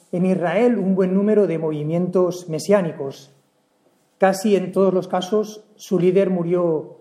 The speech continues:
asesinado o ejecutado, y después de su muerte, esos movimientos se desmoronaron y desaparecieron completamente. No tuvieron ninguna continuidad.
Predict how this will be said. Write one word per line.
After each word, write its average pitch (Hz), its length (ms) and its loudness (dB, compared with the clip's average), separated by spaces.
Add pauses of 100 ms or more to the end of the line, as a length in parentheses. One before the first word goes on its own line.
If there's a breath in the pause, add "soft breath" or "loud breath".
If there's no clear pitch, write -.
asesinado 185 880 -2
o 160 120 -4
ejecutado, 170 840 -4 (560)
y 185 80 0
después 190 360 2
de 254 100 -2
su 214 120 -2
muerte, 208 640 0 (100)
esos 190 300 -2
movimientos 185 880 -2 (260)
se 175 200 -4
desmoronaron 170 920 0
y 170 60 -10
desaparecieron 165 680 -2
completamente. 151 800 -6 (920)
No 185 140 2
tuvieron 202 800 0
ninguna 175 400 -2
continuidad. 156 640 -4